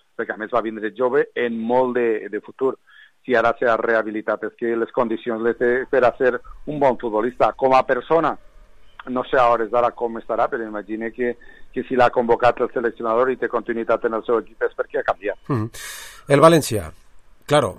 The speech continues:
Speaker 2: partit perillosíssim davant d'un rival, el València, que ara mateix jo crec que se nota, no inferior, però que se nota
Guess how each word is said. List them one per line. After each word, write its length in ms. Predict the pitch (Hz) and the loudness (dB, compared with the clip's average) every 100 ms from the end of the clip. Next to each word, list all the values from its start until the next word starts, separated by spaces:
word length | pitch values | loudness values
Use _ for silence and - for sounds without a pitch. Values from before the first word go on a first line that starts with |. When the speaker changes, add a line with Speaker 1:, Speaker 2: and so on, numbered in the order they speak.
| - | -4
Speaker 2:
partit 320 | 123 - 170 | -4 -2 2
perillosíssim 640 | 185 156 151 175 - 113 | 4 6 6 4 2 0
davant 240 | 117 143 175 | 4 4 6
d'un 120 | 170 | 4
rival, 280 | 147 160 170 | 6 6 6
el 120 | 147 | 8
València, 440 | 143 170 - 185 | 6 4 4 4
que 100 | - | 4
ara 100 | 160 160 | 4 4
mateix 300 | 143 165 170 | 4 2 2
jo 100 | 160 | 2
crec 200 | 156 156 | 2 0
que 40 | 147 | 0
se 120 | 139 | 2
nota, 240 | 156 165 | 2 2
no 200 | 143 170 | 4 6
inferior, 600 | 196 - 175 165 196 240 - - - - - - | 6 4 2 6 6 4 -4 -20 -20 -20 -14 4
però 220 | 147 143 | 6 6
que 100 | 143 | 2
se 160 | - 135 | 2 2
nota 1160 | 147 165 175 156 131 117 107 95 87 82 85 | 2 4 4 4 2 -2 -4 -6 -8 -10 -12